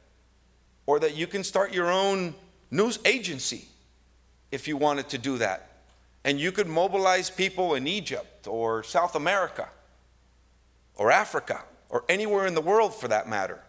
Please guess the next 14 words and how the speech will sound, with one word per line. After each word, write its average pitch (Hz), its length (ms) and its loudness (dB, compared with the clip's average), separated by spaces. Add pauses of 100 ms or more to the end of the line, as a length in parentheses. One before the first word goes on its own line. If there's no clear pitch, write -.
(580)
so - 200 0
that 147 360 2
the 143 100 0
points 226 460 0
at 190 160 0
which 175 240 -2
people 202 300 -2
can 156 180 -4
communicate 139 840 -2 (580)
are 131 160 4
now 196 540 0 (840)
co-, - 200 0 (120)
completely 185 560 -2
connected. 143 540 -6